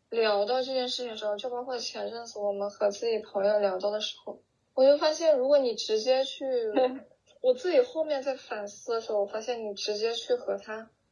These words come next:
Speaker 1: 推荐那些比较严肃的女性主义的书籍，他们可能一时半会儿是接受不了的。如果你是从这些比较温和一点的书开始去阅读，然后你自己在当中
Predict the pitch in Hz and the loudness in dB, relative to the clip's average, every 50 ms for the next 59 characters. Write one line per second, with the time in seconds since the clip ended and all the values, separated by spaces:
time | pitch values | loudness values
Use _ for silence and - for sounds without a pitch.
0 | _ _ _ _ _ _ _ - - 311 262 262 247 269 277 262 254 262 262 254 | _ _ _ _ _ _ _ 4 8 8 8 8 8 4 4 4 4 2 0 0
1 | 254 254 247 247 233 208 220 226 233 233 208 202 208 202 196 190 196 - - - | 2 2 2 2 2 -2 -6 -6 -6 -8 -6 -2 0 0 0 -2 -10 -14 -8 -4
2 | 285 285 277 262 - - - - - - - _ _ _ _ _ _ _ _ _ | -2 2 2 2 2 2 0 0 -4 -8 -12 _ _ _ _ _ _ _ _ _
3 | _ - - 220 208 202 - 233 233 226 220 208 202 196 214 214 202 202 208 - | _ -6 -4 -2 -2 -2 -2 -4 -6 -4 -4 -2 0 2 2 2 0 -2 -4 -6
4 | - 220 220 214 - 196 196 190 - 240 240 247 247 240 247 - - 214 208 196 | -8 -6 -6 -6 -4 -6 -6 -6 -4 -6 -4 -4 -4 -6 -8 -8 -2 0 0 0
5 | 196 196 214 226 240 240 - - - 202 220 220 220 220 202 - - 202 - - | 0 -2 0 0 0 0 0 -2 -4 -4 -4 -4 -2 -4 -4 -4 -4 -4 -4 -2
6 | - 220 220 - 226 220 220 214 214 208 - - - - - - _ _ - _ | -4 -2 -2 -2 -4 -2 0 2 2 2 2 0 -2 -8 -12 -16 _ _ -20 _
7 | _ _ _ - 226 254 277 311 302 277 247 226 233 - - - 320 302 269 240 | _ _ _ -2 2 6 8 8 8 8 6 0 -2 -6 -4 0 4 4 4 4
8 | 220 - - - 233 208 214 220 262 262 - 269 269 269 240 202 240 240 240 233 | 2 -2 -6 0 0 0 2 2 -2 2 4 4 4 4 2 0 0 0 0 2
9 | 247 277 277 294 320 - - 214 202 202 202 208 196 196 196 202 - - - 208 | 2 2 2 2 0 -6 -4 -2 -2 0 0 -2 -4 -4 -6 -10 -12 -8 -4 -2
10 | 202 196 - - 202 202 - 202 196 - - 214 214 220 208 202 196 - 180 151 | -2 -2 -2 -2 -2 -2 -2 -4 -8 -8 -8 -4 0 0 0 0 0 -2 -6 -6
11 | - - - - - 208 208 214 220 220 214 196 202 - - 214 208 196 185 185 | -6 -8 -8 -8 -8 -8 -6 -6 -6 -6 -6 -8 -10 -6 -2 2 2 2 0 0
12 | - 202 190 190 - 196 196 196 196 202 202 202 196 196 | 0 0 0 0 -2 -2 -4 -4 -6 -2 0 0 0 0